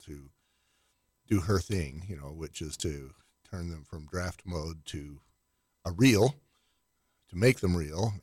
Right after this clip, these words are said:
and to promote them, and then to do her magic on identifying, you know, where things have gone and, and which ones are the most popular and which ones are causing the most followers. Um,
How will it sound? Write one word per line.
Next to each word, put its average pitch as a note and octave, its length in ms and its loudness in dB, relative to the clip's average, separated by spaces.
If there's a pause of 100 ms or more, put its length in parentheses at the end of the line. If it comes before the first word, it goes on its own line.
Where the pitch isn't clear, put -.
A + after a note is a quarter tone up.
(220)
and D#2+ 160 -12
to G#2+ 140 -2
promote G2 420 2
them, F2 400 -8
and D#2+ 380 -14
then E2+ 320 -8
to F2 180 -2
do E2+ 200 -6
her E2 140 -4
magic D#2 540 -12
on C#2+ 380 -14 (680)
identifying, D2+ 1000 -6
you D2 100 -12
know, C2+ 120 -18
where D2+ 300 -10
things D2+ 380 -14
have D#2 140 -14
gone D2 360 -18
and, C2 580 -20
and B1+ 160 -20
which D2 200 -20
ones D2 260 -16
are D#2 60 -14
the C#2 80 -18
most C#2+ 260 -18
popular D2+ 640 -16
and A#1+ 160 -20
which - 160 -18
ones D#2+ 220 -12
are D2 200 -20
causing D2+ 280 -12 (100)
the D2 160 -20
most - 380 -12 (120)
followers. F#2+ 480 6 (1000)
Um, F2+ 300 2